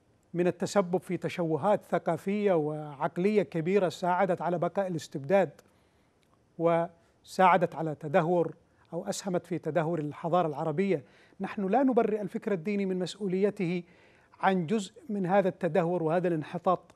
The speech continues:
الذي أصابنا، وتزييف الوعي هو الخطوة الأولى في الطريق إلى الانحطاط. أنت حين تزور وعي مجتمع أنت تدفعه إلى الخطوة الأولى في التدهور والانحطاط.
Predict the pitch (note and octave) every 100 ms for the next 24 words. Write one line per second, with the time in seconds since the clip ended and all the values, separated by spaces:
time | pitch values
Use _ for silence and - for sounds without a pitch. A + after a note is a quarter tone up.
0 | - E3+ F3+ F3+ - E3+ D3 B2+ B2 _
1 | _ _ _ _ F#3+ F#3 E3+ D4 A#3+ A3+
2 | B3+ B3+ B3 _ _ _ _ _ _ _
3 | - F3 E3 C#4 A#3 A3+ A3+ D4+ C4 A#3+
4 | B3 B3 A#3+ A3+ A3 G3+ - - C4 -
5 | - _ - D#3 C3 G#3 G3+ F3 E3 G#3
6 | F3+ F#3 F3+ E3+ G3+ - E3 F#3 F3 F3
7 | F#3 - - A#3 A#3 B3+ B3+ G#3+ F3 -
8 | B3+ G#3+ F#3+ A3+ B3 G#3+ G#3+ A3 G#3+ G3+
9 | A3 G#3 G3 - A3 G#3 -